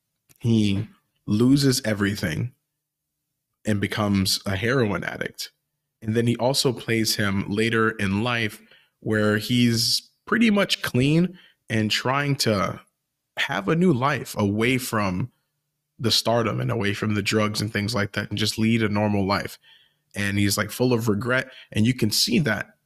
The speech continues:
on his face. Now, that is something as an actor that is incredibly difficult to do,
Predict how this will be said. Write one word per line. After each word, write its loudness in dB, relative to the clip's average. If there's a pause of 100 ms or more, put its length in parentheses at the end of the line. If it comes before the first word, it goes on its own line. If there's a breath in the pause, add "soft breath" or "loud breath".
(100)
on 0
his 0
face. -2 (480 loud breath)
Now, 2
that 0
is 2
something 2
as 0
an -2
actor -4 (720)
that -2
is 0
incredibly 0
difficult -4
to -2
do, 0